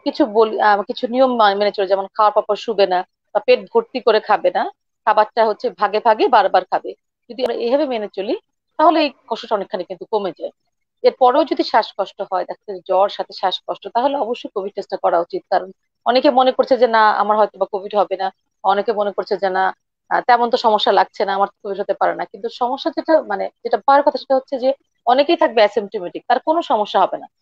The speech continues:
কিন্তু তার কোভিড হতে পারে। সেজন্য কিন্তু খারাপ কিন্তু সে ঠিকই হয়ে যেতে পারে। সেজন্য যদি তার, আহ, অন্যান্য সব symptom গুলো থাকে, যেমন হচ্ছে তার, আহ,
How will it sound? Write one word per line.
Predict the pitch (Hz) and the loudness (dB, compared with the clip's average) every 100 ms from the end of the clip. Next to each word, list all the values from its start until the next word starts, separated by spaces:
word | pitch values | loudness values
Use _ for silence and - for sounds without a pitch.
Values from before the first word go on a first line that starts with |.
| _ _ _ | _ _ _
কিন্তু | 277 269 _ | -6 -6 _
তার | 233 | 0
কোভিড | 226 208 202 | 2 0 -2
হতে | 196 160 | -6 -8
পারে। | - - - _ _ _ _ | -6 -8 -10 _ _ _ _
সেজন্য | - 277 339 320 277 480 _ _ _ _ _ | 0 2 2 2 0 -2 _ _ _ _ _
কিন্তু | - - 254 - | -8 -6 -8 -4
খারাপ | 285 359 - | 2 2 2
কিন্তু | 277 | -4
সে | 285 | -4
ঠিকই | 277 254 226 | -8 -4 -2
হয়ে | 202 | -2
যেতে | 165 - - | -2 -8 -10
পারে। | - - _ _ _ - | -10 -10 _ _ _ -10
সেজন্য | 240 262 277 | -6 -4 -2
যদি | 269 277 | 0 2
তার, | 277 254 247 | 4 4 4
আহ, | 185 180 | 2 0
অন্যান্য | - 226 226 269 320 | 2 0 0 0 0
সব | 330 277 | 2 0
symptom | - 214 208 | -2 -8 -4
গুলো | 190 | -2
থাকে, | 180 175 - 165 190 _ _ | -2 -4 -8 -10 -12 _ _
যেমন | 185 175 180 | -6 -6 -6
হচ্ছে | 180 185 | -12 -4
তার, | 180 175 185 _ _ _ _ _ _ 175 | 0 -2 -4 _ _ _ _ _ _ -10
আহ, | 170 | -8